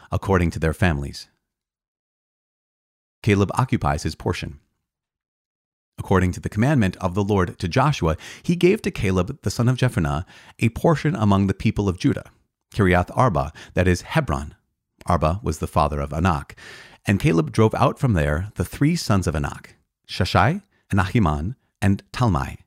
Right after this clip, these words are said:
the descendants of Anak. And he went up from there against the inhabitants of Debir.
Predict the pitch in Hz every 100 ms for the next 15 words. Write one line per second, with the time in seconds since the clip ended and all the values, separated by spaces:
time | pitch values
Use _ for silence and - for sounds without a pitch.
0 | _ 107 90 - 127 85 85 - 85 92
1 | 67 - - - - - 120 127 123 170
2 | - - 127 92 98 95 117 - 143 101
3 | 92 87 92 95 98 95 165 131 76